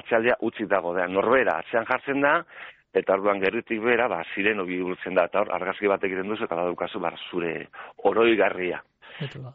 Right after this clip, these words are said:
Speaker 1: Eta da modu bat, apurtzu bat nolabe, ba, sirenoaren bizitza, ba, luzatzeko,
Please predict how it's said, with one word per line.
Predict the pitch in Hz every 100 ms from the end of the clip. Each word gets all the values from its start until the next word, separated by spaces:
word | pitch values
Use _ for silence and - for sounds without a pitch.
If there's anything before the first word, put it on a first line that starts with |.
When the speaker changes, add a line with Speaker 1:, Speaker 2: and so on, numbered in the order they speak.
| -
Speaker 1:
Eta | -
da | 98 110
modu | 117 113 110
bat, | 120 113
apurtzu | 98 101 107
bat | 110
nolabe, | 104 104 117 107
ba, | 87
sirenoaren | 101 95 101 101 98
bizitza, | 92 - 98 104
ba, | 85 76 76 - _ _ _ _ - - _ -
luzatzeko, | 127 117 147 - 113 139